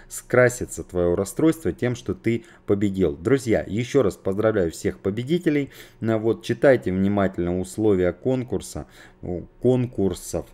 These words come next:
Но самое главное, самое главное, конечно же, не ошибайтесь с вашим юзер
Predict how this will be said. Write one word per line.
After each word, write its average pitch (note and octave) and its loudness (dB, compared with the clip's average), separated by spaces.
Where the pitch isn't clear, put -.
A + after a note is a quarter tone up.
Но G#2+ -6
самое C3 0
главное, G2+ 2
самое F2+ 0
главное, D#2 -6
конечно G#2+ -4
же, C#2 -16
не C3 2
ошибайтесь C3 4
с - -4
вашим G2+ 2
юзер F#2+ -2